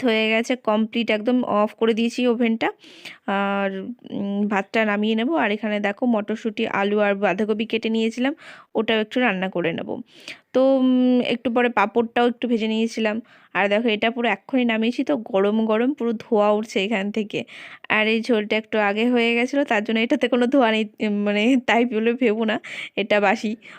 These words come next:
তো তোমাদের তো রান্না দেখালামই, উম, আহ, কা-, কেটে কুটে রেখেছি আর কি। আর এই দেখো, চাটনিটা হয়ে গেছিলো। সব থেকে এর মধ্যে আমার ভালো লেগেছিলো বাঁধাকপি আর চাটনিটা। আর মাছটা, পাঙ্গাস মাছ আগে আমি খুব ভালো খেতাম,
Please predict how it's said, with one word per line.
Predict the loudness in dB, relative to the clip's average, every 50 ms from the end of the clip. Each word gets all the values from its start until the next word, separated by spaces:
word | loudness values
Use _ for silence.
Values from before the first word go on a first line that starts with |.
| -14 _ -2
তো | 0 2 2 2
তোমাদের | 0 0 0 0 0 -2 -2
তো | 0
রান্না | 0 0 0 0 0
দেখালামই, | 2 2 0 0 0 0 0 2 0 0 -2 -4 -6 _ -6
উম, | -6 -6
আহ, | -4 -4 -4 -4 -4 -2 -4 -4 -4 -4 -4 -4 -6 -10 _ _ -4
কা-, | -4 -4 -4 -2
কেটে | -4 -2 -2 -2
কুটে | -4 -2 -2 0
রেখেছি | 0 0 -2 -2 -4 -2 0 0
আর | 0 0 -2 -6
কি। | -8 -10 -10 -10 -20 -20 -18 -10 -4
আর | -2 0
এই | 0
দেখো, | 0 0 0 0
চাটনিটা | -2 -2 -4 -4 -6 -4 -2 0 0
হয়ে | 0 0 0
গেছিলো। | -2 -4 -4 -6 -6 -4
সব | -2 -2 -2 -2 -4 -4
থেকে | -4 -2 -2 0 0 0 0
এর | 0 -2
মধ্যে | -2 -2 0 0
আমার | 0 0
ভালো | 0 0 2 2
লেগেছিলো | 2 0 0 0 0 0 0 0 2
বাঁধাকপি | 2 2 2 2 0 -2 -2 -4 -4 -6 -6 _ -8 -8
আর | -6 -4
চাটনিটা। | -4 -4 -4 -4 -8 -12 -10 -10 -12 -14 _ _ _ -18 -18 -18 -18 -20 -20 _ -6
আর | -4 -2 -2 0 -2 -2 -2
মাছটা, | -2 -2 -2 -2 -4 -4 -4 -2 -2 -2 0 0
পাঙ্গাস | 0 0 2 0 -2 0 0 0
মাছ | 0 0 0 -2 -4 -2
আগে | -2 0 2 2
আমি | 2 2 2
খুব | 2 0 -4 -4
ভালো | -2 -2 0 0 0 -2
খেতাম, | -4 -4 -4 -6